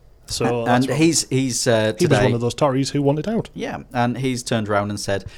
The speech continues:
Speaker 2: uh, "At the end of the day, we're all Brit-, uh, we're all people, and anyone who's here now, um, you know, we're not gonna leave." He's basically backtracking. Every single
Speaker 1: Yeah.
Speaker 2: statement he's making, he's backtracking.
Speaker 1: Bit like
Speaker 2: A-
Speaker 1: Farage in the N H S.
Speaker 2: <laughs> Little bit.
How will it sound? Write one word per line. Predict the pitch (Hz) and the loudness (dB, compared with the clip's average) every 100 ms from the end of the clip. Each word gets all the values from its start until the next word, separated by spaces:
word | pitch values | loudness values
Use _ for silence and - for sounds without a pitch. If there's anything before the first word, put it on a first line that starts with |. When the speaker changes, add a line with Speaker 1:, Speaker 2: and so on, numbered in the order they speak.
| - - - | -20 -14 -4
Speaker 2:
uh, | 110 104 123 | -2 0 -2
"At | 110 | -2
the | 113 | 0
end | 165 185 | 0 -2
of | 170 | -6
the | |
day, | 156 113 92 | -6 -6 -4
we're | 98 98 104 | -6 -4 0
all | 113 113 | 2 2
Brit-, | - - 104 82 104 | -2 -4 -4 -4 -4
uh, | 110 101 | -2 -2
we're | 98 104 | 0 0
all | 104 | -2
people, | - 95 - 92 90 | -4 -8 -6 -8 -6
and | 87 95 | -6 -8
anyone | 110 110 107 110 | -4 -4 -2 -4
who's | 107 107 101 | -4 -4 -4
here | 107 107 104 | 0 0 0
now, | 101 92 95 92 | -2 -2 -4 -6
um, | 101 92 92 92 | -6 -4 -4 -6
you | 92 | -6
know, | 95 92 | -6 -4
we're | 98 | -6
not | 107 | -4
gonna | 104 98 95 | -4 -4 -6
leave." | 101 98 92 - - - - | -4 -4 -4 -8 -20 -14 -8
He's | 131 | -6
basically | - 139 139 110 104 - 95 - - | -2 -2 -2 -8 -8 -18 -18 -8 -6
backtracking. | - - - 92 - 87 80 - | -6 -8 -4 -4 -4 -12 -10 -2
Every | 127 127 143 | -2 0 -4
single | 123 143 147 | -2 2 2
Speaker 1:
Yeah. | 110 | 2
Speaker 2:
statement | 135 120 104 | 0 -2 -2
he's | 98 113 | -6 -4
making, | 107 101 87 | -4 -4 -6
he's | 90 87 | -8 -6
backtracking. | - - - 92 - 98 | -8 -6 -4 -4 -2 -2
Speaker 1:
Bit | 240 | 0
like | 220 214 | 0 -2
Speaker 2:
A- | |
Speaker 1:
Farage | - 160 151 139 | 0 0 0 0
in | |
the | 131 | 0
N | 131 | 0
H | 123 113 - | -4 -6 -12
S. | - - | -16 -4
Speaker 2:
<laughs> | |
Little | 403 392 320 | -2 -2 -8
bit. | - 175 - - | -10 -8 -8 -10